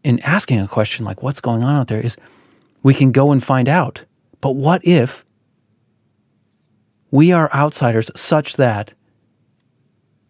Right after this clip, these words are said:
it's all just on a screen, man? There's nothing you can do. In fact, I heard somebody say this. Crap.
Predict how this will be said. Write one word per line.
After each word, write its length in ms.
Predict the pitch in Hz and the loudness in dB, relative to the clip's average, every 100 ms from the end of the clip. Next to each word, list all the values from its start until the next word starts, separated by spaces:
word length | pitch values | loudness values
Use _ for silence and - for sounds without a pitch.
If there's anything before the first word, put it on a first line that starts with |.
| - | -14
it's 180 | 123 131 | -6 -2
all 160 | 127 | -2
just 220 | 135 135 | -4 -4
on 100 | 139 | -2
a 60 | 127 | -2
screen, 380 | - 143 151 104 | -4 -4 -2 -2
man? 100 | 98 | -6
There's 160 | 117 | -8
nothing 240 | 156 139 127 | -6 -4 -4
you 80 | 120 | -4
can 160 | 107 | -6
do. 260 | 113 135 110 _ _ _ _ _ _ _ _ _ _ _ _ _ _ _ _ _ _ _ - | -4 -6 -8 _ _ _ _ _ _ _ _ _ _ _ _ _ _ _ _ _ _ _ -6
In 80 | 147 | -4
fact, 360 | - 196 196 - | -2 -2 -2 0
I 140 | 180 | 0
heard 380 | 156 143 196 190 | 0 0 0 0
somebody 420 | - 147 127 131 | 2 2 2 0
say 400 | - - 202 247 | -2 -4 0 0
this. 500 | 139 113 104 - - _ _ _ _ _ _ _ _ _ _ _ _ _ | 2 0 -2 -8 -10 _ _ _ _ _ _ _ _ _ _ _ _ _
Crap. 400 | - - 180 135 | -16 -6 -6 -6